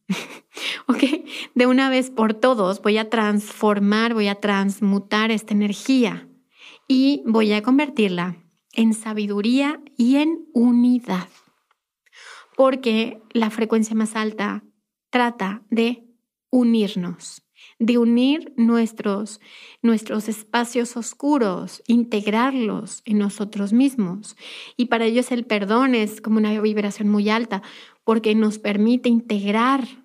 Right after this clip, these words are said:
eso que hemos querido sacar de nosotros. Y una vez que vas integrando estos espacios, vas aprendiendo, vas creciendo, vas sanando, entonces tu vibración automáticamente comienza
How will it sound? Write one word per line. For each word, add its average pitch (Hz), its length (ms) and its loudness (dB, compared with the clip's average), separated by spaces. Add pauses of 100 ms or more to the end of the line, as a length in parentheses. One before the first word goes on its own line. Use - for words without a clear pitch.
(300)
eso 202 640 -2 (420)
que 220 120 2
hemos 220 240 2
querido 214 400 0
sacar 208 560 -2 (300)
de 214 100 0
nosotros. 208 800 -4 (500)
Y 269 120 4
una 277 160 4
vez 285 160 0
que 254 100 -4
vas 240 300 -2
integrando 233 1160 0 (840)
estos 214 380 -2
espacios, 196 880 -6 (500)
vas 226 340 0
aprendiendo, 214 760 0
vas 196 200 -4
creciendo, 208 760 -2
vas 220 160 -6
sanando, 220 760 2 (400)
entonces 247 300 0
tu 269 100 0
vibración 240 460 2
automáticamente 226 960 0
comienza 208 580 -2